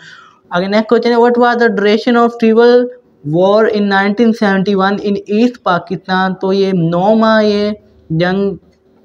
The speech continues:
तो थी, ये जारी रही थी। तो आगे next question है जी, who is the current captain of Pakistan women cricket team? ये है Bhishma Maaroof है, ये picture आपको दिखा दी गई है ताकि आपको ये याद रहे,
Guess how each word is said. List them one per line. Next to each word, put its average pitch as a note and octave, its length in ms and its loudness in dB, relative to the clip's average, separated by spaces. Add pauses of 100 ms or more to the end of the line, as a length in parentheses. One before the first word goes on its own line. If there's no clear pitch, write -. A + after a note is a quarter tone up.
(300)
तो F#3+ 300 -2
थी, - 300 -8
ये F#3 300 0
जारी D#3+ 380 0
रही F#3 280 2
थी। E3 300 -6 (520)
तो E3 100 0 (760)
आगे F3+ 200 0
next G#3+ 280 -2
question A3+ 320 0
है G#3+ 160 0
जी, A3 80 0
who G#3 240 2
is A#3 80 2
the A3 180 0 (120)
current A#3 340 -2 (100)
captain G#3 1000 -2 (140)
of G3 100 0 (160)
Pakistan G3+ 640 -2
women G3+ 320 -2 (120)
cricket F#3+ 360 -4 (120)
team? G#3 340 -2 (600)
ये F3+ 180 0
है G3+ 320 2
Bhishma G#3+ 400 0
Maaroof F#3 600 0
है, A3 220 0
ये G#3 140 0
picture G3+ 400 -2
आपको G3 300 -2
दिखा F3+ 440 -2
दी G#3 180 -2
गई G3 220 0
है F#3+ 180 -2
ताकि F3+ 420 -2
आपको F3 300 -2
ये F3+ 160 0
याद E3 460 0
रहे, F3 240 -2